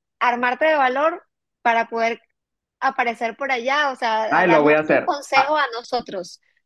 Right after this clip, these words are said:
Speaker 2: hago ese reel y tú haces tu canal de YouTube. Porque
Speaker 1: Mm,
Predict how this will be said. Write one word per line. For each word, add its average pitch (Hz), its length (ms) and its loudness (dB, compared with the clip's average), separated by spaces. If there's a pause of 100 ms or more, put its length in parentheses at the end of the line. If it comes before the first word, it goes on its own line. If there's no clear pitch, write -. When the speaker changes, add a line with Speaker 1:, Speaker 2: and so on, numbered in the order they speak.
(200)
Speaker 2:
hago 143 220 4
ese 185 180 2
reel 214 400 0 (580)
y 139 120 -4
tú 131 100 0
haces 123 200 -2
tu 175 100 -16
canal 127 220 -6
de 165 100 -6
YouTube. - 300 -10 (580)
Porque 131 240 -2
Speaker 1:
Mm, 214 240 0